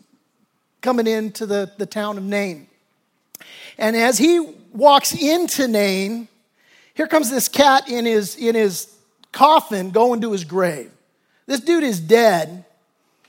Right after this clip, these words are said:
and there Jesus is. Now, Jesus walks up to the coffin,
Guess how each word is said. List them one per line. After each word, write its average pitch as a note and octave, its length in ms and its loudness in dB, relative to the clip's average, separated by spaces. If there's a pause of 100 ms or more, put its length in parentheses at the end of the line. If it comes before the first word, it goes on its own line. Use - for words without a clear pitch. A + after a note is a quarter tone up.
(500)
and A#3+ 300 2
there C4+ 260 8
Jesus B3+ 540 -4
is. A#3 260 0
Now, A3+ 100 -4
Jesus C4+ 460 -8
walks B3+ 360 -2
up A#3+ 140 -4
to A#3 60 -10
the G3+ 100 -10
coffin, F#3 680 -2